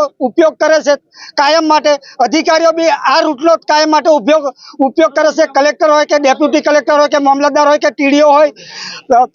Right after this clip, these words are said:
ધારાસભ્ય હોય કે સંસદ સભ્ય, બધા જ આ રો-, રૂટ પર જાય છે, પણ હોવા છતાં આ રસ્તા પર કોઈ પણ ધ્યાન આપતા નહીં. તો પ્રજાના ટેક્સના પૈસાનો દુરુપયોગ કરી રહ્યા છે આ લોકો,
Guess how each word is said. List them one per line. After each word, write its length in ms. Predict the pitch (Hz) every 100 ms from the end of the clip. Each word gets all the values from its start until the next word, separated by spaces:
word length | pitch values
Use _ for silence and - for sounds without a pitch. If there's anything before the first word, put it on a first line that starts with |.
| _ -
ધારાસભ્ય 540 | 247 294 294 285 254
હોય 300 | 311 294 302
કે 420 | 294 _ - 381 370
સંસદ 360 | 277 277 320
સભ્ય, 380 | 320 302 294 247 -
બધા 320 | 247 220 359
જ 60 | 359
આ 120 | 349
રો-, 160 | 339 320
રૂટ 300 | 311 294 247
પર 120 | 311
જાય 240 | 269 330
છે, 160 | 262 233 - - -
પણ 140 | 311 285
હોવા 320 | 247 339 381
છતાં 540 | 320 330 294 233 262
આ 80 | 302
રસ્તા 440 | 339 - 311 302 285 - - - - - - _ -
પર 140 | 320
કોઈ 200 | 330 311
પણ 160 | 311 311
ધ્યાન 320 | 254 269 294
આપતા 460 | 302 - 240 - 311
નહીં. 260 | 302 277 494 554 - - 226 -
તો 100 | 330
પ્રજાના 560 | 320 302 320 359 359
ટેક્સના 480 | 330 294 302 - 370
પૈસાનો 1120 | 370 349 294 311 214 - - - - 277 330
દુરુપયોગ 500 | 320 320 320 349 330
કરી 240 | 330 311 330
રહ્યા 280 | 320 320
છે 140 | 302 311
આ 100 | 311
લોકો, 220 | 320 320